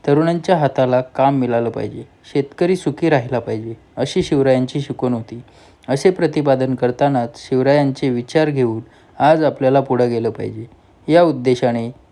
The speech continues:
शिवप्रेरणा अभियानाच्या माध्यमातून कर्जत ते रायगड संकल्प यात्रा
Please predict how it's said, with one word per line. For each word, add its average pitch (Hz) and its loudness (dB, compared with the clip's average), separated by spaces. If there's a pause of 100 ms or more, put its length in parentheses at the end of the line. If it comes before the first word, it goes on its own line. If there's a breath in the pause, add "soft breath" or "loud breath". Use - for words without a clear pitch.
(140)
शिवप्रेरणा 143 2
अभियानाच्या 120 0
माध्यमातून 117 -2 (400 soft breath)
कर्जत 131 4 (140)
ते 165 2
रायगड 123 2
संकल्प 135 -2
यात्रा 120 2